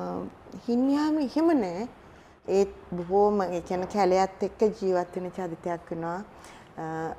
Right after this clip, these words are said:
<clears throat> හැබැයි මේ සෙල්ලිගේ මනස, සෙල්ලිගේ සිතුම් පැතුම් ඊට වැඩිය බොහොම අර හිමියාමගේ තිබිච්ච තද, අ, ඒ ගතිය තිබුණේ නෑ. මොකද ඒ චිත්‍රපටිය තුලත් එක්-,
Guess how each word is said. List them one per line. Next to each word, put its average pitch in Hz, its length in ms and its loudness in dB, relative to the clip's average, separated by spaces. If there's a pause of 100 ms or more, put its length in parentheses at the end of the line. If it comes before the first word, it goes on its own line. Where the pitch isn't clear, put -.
(140)
<clears throat> 208 400 -6
හැබැයි 214 400 2
මේ 180 440 -4 (800)
සෙල්ලිගේ 247 640 4
මනස, 214 480 2
සෙල්ලිගේ 214 460 0
සිතුම් 214 340 -8
පැතුම් 202 400 -4
ඊට 190 120 -8
වැඩිය 190 260 -6
බොහොම 190 360 -8
අර 180 360 0 (260)
හිමියාමගේ 233 640 2
තිබිච්ච 214 400 -6
තද, 202 300 -2
අ, - 640 -4 (220)
ඒ 190 180 0
ගතිය 190 340 0
තිබුණේ 202 380 -4
නෑ. 202 160 -2
මොකද 190 180 -4
ඒ 185 200 2
චිත්‍රපටිය 190 540 -2
තුලත් 190 480 -4
එක්-, 165 140 -6